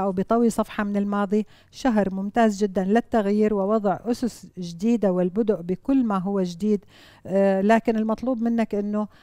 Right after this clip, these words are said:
ما تتشتت وما تهمل الأمور، وعليك دراسة، آه، كل شيء يظهر عندك بشكل محكم، خاصة بحالة الاستثمارات المالية.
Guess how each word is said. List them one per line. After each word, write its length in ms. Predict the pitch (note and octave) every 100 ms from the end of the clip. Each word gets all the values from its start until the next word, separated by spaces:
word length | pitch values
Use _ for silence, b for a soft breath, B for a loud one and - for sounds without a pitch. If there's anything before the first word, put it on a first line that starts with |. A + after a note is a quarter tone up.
| b G#3+
ما 160 | A#3
تتشتت 640 | C4 B3 - G#3+ - G#3+ -
وما 560 | G3 F#3 F#3 F3+ G3+ A3
تهمل 380 | B3 F#3 G3 F#3+
الأمور، 500 | F#3 E3+ G3 G3+ G3+ b b -
وعليك 420 | E3+ F3 G#3+ G#3
دراسة، 480 | F#3 F#3+ A3+ A3 G3+ -
آه، 240 | D#3+ F3 F3+ -
كل 340 | B3+ A#3 G#3 F3+
شيء 360 | - G#3 F3+
يظهر 380 | G3 G3 E3+ E3+
عندك 340 | F#3 A3 G3+
بشكل 360 | E3+ - F#3+ F#3+
محكم، 400 | G#3 - - G#3+ B B -
خاصة 320 | C4 B3+ A3+ G3+ G3
بحالة 420 | F#3 G3+ G3 F#3+ - F#3+
الاستثمارات 840 | F#3+ F3+ - F#3 F#3+ F#3 F3+ F3
المالية. 760 | E3+ F#3+ G3+ F#3 E3+ F3 F3